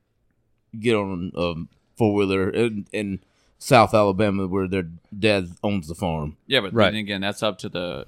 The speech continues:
Speaker 2: to the parent to decide that the
Speaker 1: Yeah.
Speaker 2: child has the mental comprehension to
Speaker 1: Yeah.
Speaker 2: do so.
Speaker 1: That's not,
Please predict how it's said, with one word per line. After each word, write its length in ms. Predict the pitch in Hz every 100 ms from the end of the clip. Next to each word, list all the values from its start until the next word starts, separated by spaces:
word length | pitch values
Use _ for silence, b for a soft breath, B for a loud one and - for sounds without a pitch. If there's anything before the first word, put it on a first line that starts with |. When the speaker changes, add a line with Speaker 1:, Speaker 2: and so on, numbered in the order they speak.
| _
Speaker 2:
to 100 | 104
the 80 | 85
parent 440 | - 113 104 -
to 100 | 104
decide 400 | 90 - 90 80
that 160 | 80 -
the 220 | 90 73
Speaker 1:
Yeah. 160 | - - -
Speaker 2:
child 340 | - 104 98 98
has 160 | 92
the 100 | 98
mental 420 | 95 98 98 95
comprehension 960 | 87 98 92 80 - 85 90 67 62 - _ _
to 80 | -
Speaker 1:
Yeah. 180 | 196 80
Speaker 2:
do 40 | 78
so. 200 | - -
Speaker 1:
That's 240 | 120 123 143
not, 440 | 135 123 104